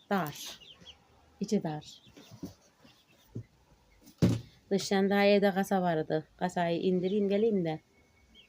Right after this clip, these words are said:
İçine bir şey sereyim, karton. Üstünü kapatıyorum arkadaşlar. Geceleyin rahatsız ediyorlar. Uyutma onlar. Sabahında onlar işe gidecek.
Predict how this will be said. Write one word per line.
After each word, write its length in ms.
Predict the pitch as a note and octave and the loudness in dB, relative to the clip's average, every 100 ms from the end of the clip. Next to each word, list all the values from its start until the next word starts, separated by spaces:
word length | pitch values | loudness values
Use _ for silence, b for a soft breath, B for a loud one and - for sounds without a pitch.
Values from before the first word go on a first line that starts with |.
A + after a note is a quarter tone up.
| _ G3+ | _ -4
İçine 320 | G3 F#3+ F3+ | 0 0 0
bir 60 | |
şey 220 | F3+ G3+ F#3 | 0 0 0
sereyim, 320 | F3+ E3 D#3 | 0 -2 -2
karton. 500 | F3 F3 E3+ G#3+ C#4 - _ - - - _ _ - _ - - _ - - - - - - - - - | 0 -2 0 -4 -4 -10 _ -20 -20 -20 _ _ -20 _ -20 -20 _ -20 -20 -20 -20 -20 -20 -20 -6 -2
Üstünü 340 | G3 A3 G#3+ | 0 2 2
kapatıyorum 460 | F#3+ G3 F#3 G3+ F#3+ | 2 0 0 2 0
arkadaşlar. 400 | F3+ G3 G#3 F#3+ | 0 -2 0 -2
Geceleyin 440 | E3+ F#3 F#3+ F#3 | 0 2 2 4
rahatsız 420 | F#3 F3+ F3+ F#3 | 2 2 0 -4
ediyorlar. 380 | F#3+ F3 E3 D#3 | -4 0 0 2
Uyutma 400 | F3 F3+ - A3+ | 0 -2 -2 2
onlar. 500 | G3+ D#3 C#3+ D3+ - _ _ _ _ _ _ _ - - | 4 4 0 -2 -8 _ _ _ _ _ _ _ -8 -2
Sabahında 480 | F#3+ G3 F#3+ F#3+ | 2 2 4 2
onlar 220 | G3 G3 F#3+ | 2 2 2
işe 240 | G3+ G3+ | 0 0
gidecek. 460 | F#3+ F#3 F#3 F#3+ | 0 0 0 0